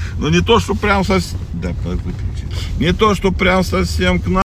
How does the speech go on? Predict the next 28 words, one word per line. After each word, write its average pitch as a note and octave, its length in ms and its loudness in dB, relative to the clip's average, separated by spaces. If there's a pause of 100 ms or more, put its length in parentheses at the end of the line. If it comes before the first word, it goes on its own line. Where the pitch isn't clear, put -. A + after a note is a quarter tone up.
но D3+ 280 4
Н D#3 80 2
Л D3 120 2
О D#3 300 4
прилетело. A#2+ 840 2 (840)
Всё. E3 640 4 (160)
Сколько F3+ 360 4
уже, C3+ 200 2
много F#3 460 4
лет G3+ 260 4
этого C3+ 320 0
не - 240 2
было, F#2+ 280 2
ничего G#2 400 0
такой G#2+ 400 0
этой F2+ 280 0
истерии. E2 540 0 (380)
Щас F3 480 2
всё, D#3+ 640 0
блядь, F2+ 440 0 (320)
всё. A#2 580 2
Уже E3+ 480 4
и D3 40 2
в B2+ 120 0
Америке D3+ 840 0 (380)
четыре C3+ 720 0
раза B2 380 2
прилетало. F2+ 920 -2